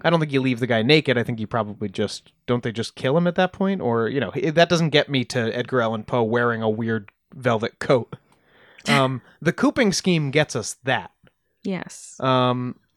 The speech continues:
Speaker 1: other than that, he would have to have died of, of either alcohol poisoning or some illness, and the illness would also have had to make him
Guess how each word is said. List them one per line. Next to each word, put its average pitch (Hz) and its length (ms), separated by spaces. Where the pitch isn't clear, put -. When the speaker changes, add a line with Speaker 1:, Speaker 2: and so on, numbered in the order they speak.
Speaker 1:
other 196 220
than 151 200
that, 165 340
he 151 240
would 143 120
have 143 180
to 139 80
have 113 140
died 127 300
of, - 220
of 123 280
either 135 380
alcohol 123 480
poisoning 123 540
or 117 100
some 127 240
illness, 127 540
and 127 180
the 131 80
illness 147 300
would 131 100
also 135 280
have 117 100
had 123 240
to 123 100
make 117 260
him 101 360